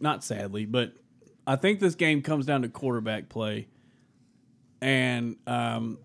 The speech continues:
if we're really being honest with everybody here, even though, you know, we s-, you know, everyone on this podcast likes Jimmy Garoppolo. He's a good player, but he's not Dak Prescott.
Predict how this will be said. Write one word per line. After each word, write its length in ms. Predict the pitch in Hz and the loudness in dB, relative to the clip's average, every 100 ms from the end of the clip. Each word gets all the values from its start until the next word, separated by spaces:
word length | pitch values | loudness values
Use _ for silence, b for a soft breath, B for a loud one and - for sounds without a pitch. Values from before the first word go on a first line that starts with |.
| - | -4
if 160 | 139 139 | -2 0
we're 120 | 135 | 0
really 680 | 123 131 147 147 147 143 135 | 2 4 6 8 8 6 4
being 340 | 120 135 135 | 4 4 6
honest 300 | 131 139 135 | 4 4 2
with 140 | 165 | 2
everybody 480 | 170 165 143 131 120 | 4 6 6 4 2
here, 360 | 113 113 110 113 | 0 -2 -2 -4
even 240 | 117 131 139 | 0 2 4
though, 280 | 139 135 120 | 6 4 4
you 120 | 151 | 0
know, 120 | 123 117 | 2 2
we 160 | 131 | 2
s-, 180 | 160 - - 110 151 | 2 -2 -14 -12 -2
you 80 | |
know, 240 | 147 120 117 | 2 2 2
everyone 300 | 170 185 180 | 2 2 2
on 100 | 156 | 2
this 140 | 143 135 | 2 2
podcast 680 | 151 135 127 135 123 - - | 2 2 2 0 0 -4 -4
likes 400 | 127 127 - - _ _ _ | -2 -2 -4 -14 _ _ _
Jimmy 280 | 131 135 123 | -2 0 0
Garoppolo. 640 | 113 117 110 98 98 101 113 _ _ - | 0 -2 -2 -4 -8 -12 -14 _ _ -12
He's 100 | 151 | -2
a 40 | |
good 220 | 170 202 170 | 4 4 6
player, 440 | 180 143 101 - _ _ _ - | 4 4 0 -8 _ _ _ -2
but 240 | 143 165 | 6 8
he's 140 | 151 | 8
not 420 | 135 143 143 127 131 | 6 6 6 4 2
Dak 280 | 123 107 | 0 0
Prescott. 540 | - 117 104 120 117 | -2 -2 -2 -8 -12